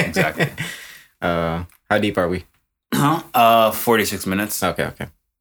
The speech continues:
Speaker 2: Um, shoot, bro. I had a, I had a thing, something.
Speaker 1: You had a
Speaker 2: Um,
Speaker 1: topic?
Speaker 2: yeah.
Speaker 1: Okay.
Speaker 2: Um,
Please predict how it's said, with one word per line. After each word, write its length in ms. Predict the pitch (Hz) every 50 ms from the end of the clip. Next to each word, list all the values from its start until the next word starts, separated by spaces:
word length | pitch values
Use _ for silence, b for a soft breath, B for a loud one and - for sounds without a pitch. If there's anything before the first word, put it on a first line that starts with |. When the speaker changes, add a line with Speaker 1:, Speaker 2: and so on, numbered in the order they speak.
| _ _ _ _ _ _ _ _ _ _ _ _ _
Speaker 2:
Um, 640 | 95 95 90 85 82 82 80 80 78 78 80 82 - _ _ _ _ _ _ _ _ _ _ -
shoot, 320 | - - 143 143 139 110
bro. 360 | 120 120 117 113 113 113 b b b b b b b b b b _ _ _ _ _ _ _ _ _ _ _ _ _ _ _ _ _ _ _ -
I 80 | 139
had 220 | 151 165 180 175 160
a, 180 | 151 139 127 110
I 40 | 131
had 180 | 135 143 135 135
a 240 | 123 120 117 113 104 101 98 B B B B B
thing, 280 | - - 135 123 120 117
something. 480 | 117 135 123 110 - 110 107 107 - - -
Speaker 1:
You 60 | 139
had 40 | 117 110 107
a 60 | 113
Speaker 2:
Um, 80 | 120 -
Speaker 1:
topic? 200 | 156 160 156 - - _ -
Speaker 2:
yeah. 440 | 123 120 117 110 101 85 82 82 - - 131
Speaker 1:
Okay. 220 | 139 127 120 123 - - _ _ _ _ _ _ -
Speaker 2:
Um, 500 | 123 127 131 131 127 127 127 127 123